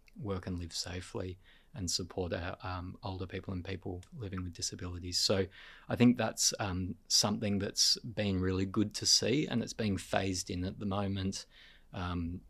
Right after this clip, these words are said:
it, it's a commitment too by the federal government to honour that, um, uh, together with industry.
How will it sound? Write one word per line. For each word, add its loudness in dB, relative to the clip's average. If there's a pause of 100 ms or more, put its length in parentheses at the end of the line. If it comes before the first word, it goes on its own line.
(240)
it, -6
it's -10
a -6
commitment -4
too -4
by -6
the -4
federal -4
government -2
to -4
honour 0
that, -4 (480)
um, -4
uh, -4 (160)
together -2
with 0
industry. -2